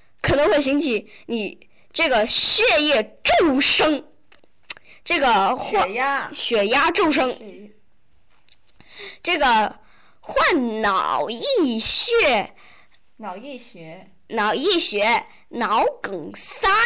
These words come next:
Speaker 1: 等症状。
Speaker 2: 就是爆血管。
Speaker 1: 嗯，对。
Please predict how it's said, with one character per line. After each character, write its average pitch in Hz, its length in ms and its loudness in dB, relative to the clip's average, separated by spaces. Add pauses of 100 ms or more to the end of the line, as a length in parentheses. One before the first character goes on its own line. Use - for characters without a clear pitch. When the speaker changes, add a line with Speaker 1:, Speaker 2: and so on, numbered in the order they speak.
(760)
Speaker 1:
等 160 320 -8
症 226 240 -2
状。 202 280 0 (960)
Speaker 2:
就 247 100 -14
是 240 80 -18
爆 262 220 -4
血 302 260 -6
管。 - 320 -14 (220)
Speaker 1:
嗯， 226 340 -4 (200)
对。 254 260 4